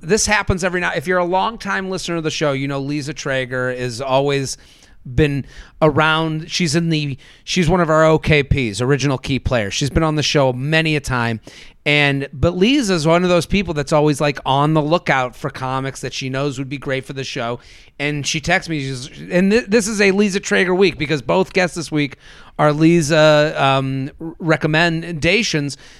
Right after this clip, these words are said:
So you are out in L A, you're a comic out there, and she was glowing about you, uh,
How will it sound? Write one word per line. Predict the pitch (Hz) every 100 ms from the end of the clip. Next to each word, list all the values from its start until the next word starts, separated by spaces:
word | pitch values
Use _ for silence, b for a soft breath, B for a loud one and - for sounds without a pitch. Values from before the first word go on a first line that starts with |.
| B
So | - 185 170 170 -
you | 180 165 185 185 175 -
are | 175 170
out | 185 202
in | 196
L | 190 185
A, | 180 180
you're | 175
a | 156
comic | 170 170 165
out | 160
there, | 165 156
and | 156
she | - 165
was | 151 127
glowing | - 135 165 190 208 196
about | 180 160 156
you, | 139 120 107 -
uh, | 117 113 107 107